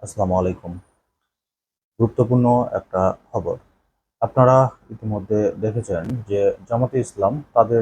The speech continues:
যে সবথেকে বড় সমাবেশটি করেছে, সেই সমাবেশের পর কিন্তু বেশ কিছু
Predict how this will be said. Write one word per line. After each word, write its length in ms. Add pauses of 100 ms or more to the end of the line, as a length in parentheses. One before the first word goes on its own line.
যে 140
সবথেকে 460 (200)
বড় 200
সমাবেশটি 640
করেছে, 320 (600)
সেই 200
সমাবেশের 520
পর 240
কিন্তু 300 (240)
বেশ 140 (140)
কিছু 240